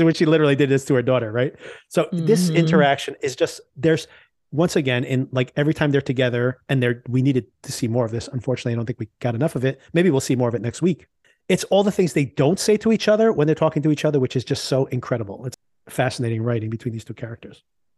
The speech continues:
Speaker 2: Yeah, mother-daughter relationships are complicated in the best
Speaker 1: Yes.
Speaker 2: circumstances.
Speaker 1: <laughs> Right.
Speaker 2: And,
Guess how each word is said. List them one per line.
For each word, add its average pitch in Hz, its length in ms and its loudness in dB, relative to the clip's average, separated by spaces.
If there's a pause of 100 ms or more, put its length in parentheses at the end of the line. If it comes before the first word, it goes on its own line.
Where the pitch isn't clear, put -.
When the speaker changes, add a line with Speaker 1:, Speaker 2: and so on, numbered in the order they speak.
(160)
Speaker 2:
Yeah, 156 360 2
mother-daughter 262 800 0
relationships 175 760 -4
are 156 100 -2
complicated 147 1000 -2
in 160 140 -2
the 156 80 -2
best 139 200 0
Speaker 1:
Yes. - 60 2
Speaker 2:
circumstances. 226 960 -2
Speaker 1:
<laughs> - 60 -20 (400)
Right. 180 420 2 (400)
Speaker 2:
And, 233 380 0